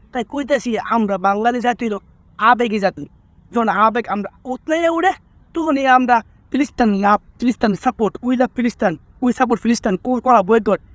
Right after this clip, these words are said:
এইসব কত কিছু যে দেই। আর যখন আবেগ শেষ, তখন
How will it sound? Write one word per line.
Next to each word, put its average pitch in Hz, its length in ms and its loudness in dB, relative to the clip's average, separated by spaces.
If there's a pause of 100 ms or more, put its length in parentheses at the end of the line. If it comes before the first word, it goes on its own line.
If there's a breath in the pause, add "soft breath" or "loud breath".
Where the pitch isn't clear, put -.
(200)
এইসব 285 280 0
কত 294 160 -2 (100)
কিছু 226 220 -4
যে 196 60 -4
দেই। 175 260 0 (340)
আর 185 180 -2
যখন 240 180 2 (200)
আবেগ 240 300 2
শেষ, 294 140 4 (420)
তখন 233 280 2